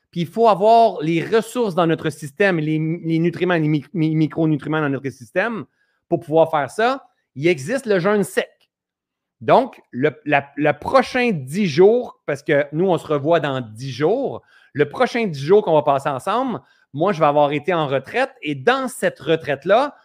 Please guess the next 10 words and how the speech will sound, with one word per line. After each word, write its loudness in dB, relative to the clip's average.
je -10
vais 4
être -2
venu 2
manger 0
mes -2
deux 0
repas 0
par 4
jour, 2